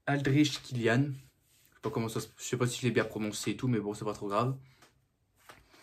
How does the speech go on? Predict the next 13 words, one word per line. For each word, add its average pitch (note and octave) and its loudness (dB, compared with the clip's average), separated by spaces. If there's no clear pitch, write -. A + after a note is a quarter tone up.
Et C#3+ 8
qui - 0
a, C3+ 6
euh, G#2+ 2
qu'un C3 2
seul C3 2
objectif, - -4
c'est, - -4
euh, G2 0
bah, G#2 -6
prendre A2+ -6
possession A#2+ -4
de, G2+ -4